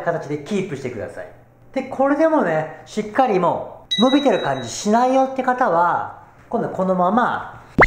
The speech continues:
肘をついて、太ももの前をしっかり伸ばしてください。だいたい三十秒これもキープです。まあ、これでもね、伸びないよ。もう筋肉柔らかいよって方は、だいたい太ももが張りにくい方なんですけど、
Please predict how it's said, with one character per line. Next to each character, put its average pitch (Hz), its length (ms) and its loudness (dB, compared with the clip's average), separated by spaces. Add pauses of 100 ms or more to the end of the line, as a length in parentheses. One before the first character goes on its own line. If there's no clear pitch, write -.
肘 262 240 2
を 247 80 4
つ - 200 -4
い 123 120 -4
て、 - 600 -2
太 - 220 0
も 180 160 0
も 165 80 -2
の 156 120 2
前 190 320 2
を - 100 -4 (380)
し - 220 -16
っ - 20 -20
か 180 140 2
り 127 80 -4
伸 139 100 2
ば 147 120 4
し 151 80 -6
て 117 60 -8
く 110 40 -6
だ 87 100 -4
さ - 120 -12
い。 - 60 -18 (260)
だ 175 140 2
い - 100 -2
た 254 100 6
い 277 80 2
三 240 260 2
十 220 140 2
秒 - 140 4
こ 147 80 2
れ 139 60 2
も 131 100 -2
キ 123 140 -6
ー - 60 -6
プ 98 80 -12
で 87 160 -8
す。 - 260 -20 (180)
ま 254 120 0
あ、 - 0 -
こ 254 200 2
れ 285 100 4
で 311 120 6
も 277 180 4
ね、 135 440 -2
伸 165 160 4
び 247 120 4
な 196 240 4
い - 40 0
よ。 - 120 2 (400)
も 165 140 0
う - 380 -12
筋 262 120 0
肉 156 200 4
柔 131 60 0
ら 233 400 4
か 269 160 2
い 226 60 2
よ 214 100 6
っ 214 100 -6
て 165 80 -4
方 127 280 0
は、 156 600 0
だ 143 160 2
い - 100 -4
た 240 100 2
い 262 80 4
太 254 200 0
も 247 120 4
も 240 100 2
が 240 100 4
張 220 100 2
り 220 100 0
に 233 120 2
く 277 120 2
い 247 60 0
方 196 200 0
な 190 100 0
ん 120 60 -4
で 104 80 -8
す - 60 -14
け 104 100 -6
ど、 139 400 0